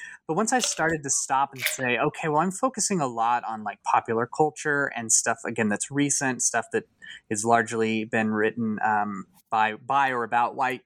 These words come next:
guys, you know, maybe I could write some different stuff or, like, try to create articles about different cultures or, or different, you know, peoples that, that,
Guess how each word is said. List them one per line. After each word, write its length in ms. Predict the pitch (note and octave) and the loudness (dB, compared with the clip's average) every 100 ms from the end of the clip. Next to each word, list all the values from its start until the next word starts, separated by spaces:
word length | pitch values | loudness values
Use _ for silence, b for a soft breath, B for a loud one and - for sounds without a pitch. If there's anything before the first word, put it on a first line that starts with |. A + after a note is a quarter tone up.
| - | -4
guys, 420 | C3 B2 B2 A#2+ | 0 2 0 -4
you 80 | B2+ | -2
know, 220 | A#2 A2 B B B B | 0 0 B B B B
maybe 240 | C#3 E3+ F#3 | -2 2 4
I 80 | |
could 200 | E3+ D#3+ | 2 -2
write 240 | C3+ B2 - | 0 0 0
some 200 | - A2+ | -4 0
different 360 | A2+ - A2+ | 0 0 0
stuff 220 | - G2+ - | 0 -2 0
or, 80 | A2+ | 2
like, 220 | G#2+ G#2+ _ _ _ | 0 -2 _ _ _
try 400 | - - D3 C#3+ C#3+ | -10 -2 0 0 -4
to 280 | - C3+ A2+ | -6 -4 -4
create 420 | - C#3+ C#3 C3 | -2 0 0 2
articles 520 | A#2+ A#2+ A2+ A#2+ G#2+ | 0 0 0 -2 -2
about 340 | G#2+ G#2 G#2 - B B - | 0 2 2 0 B B -2
different 300 | A#2+ A#2+ - | 2 0 2
cultures 480 | B2 A#2 - G#2 A2 | 2 2 0 0 0
or, 120 | G#2 | 0
or 140 | A#2 | 0
different, 400 | A2 G#2+ A2+ G2 B2 | 2 2 0 -2 -4
you 100 | G#2+ | -2
know, 200 | G2+ F#2 | -2 -2
peoples 540 | - B2+ A#2+ G#2 - - | -2 -2 2 2 0 -2
that, 140 | G#2 - | -4 0
that, 160 | G#2 | 0